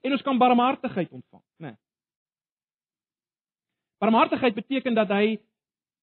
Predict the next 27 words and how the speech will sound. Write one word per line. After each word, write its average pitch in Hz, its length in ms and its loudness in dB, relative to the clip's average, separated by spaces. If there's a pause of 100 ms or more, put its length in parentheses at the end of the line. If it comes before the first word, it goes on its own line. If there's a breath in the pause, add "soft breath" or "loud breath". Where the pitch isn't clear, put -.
(420)
doen 277 380 6
iets 302 260 -2
aan 233 80 0
die 214 160 0
wonde 226 400 4
wat 208 140 -2
ons - 100 -8
opgedoen 156 460 -4
het - 80 -16 (1000)
deur 160 180 -4
ons 151 180 -10
sonde. 127 280 -8 (720)
Dis 156 100 -18
barmhartigheid. 143 600 -10 (100)
Hy 196 80 -4 (500)
is, 180 60 -18 (100)
is, - 60 -18 (180)
die 175 60 -18
twee 269 160 -6
is 185 40 -4
baie 220 200 2
na 208 180 -2
mekaar, 175 320 -2
genade 170 260 -6
en 175 80 -4
barmhartigheid, 160 560 -8
maar 151 140 -10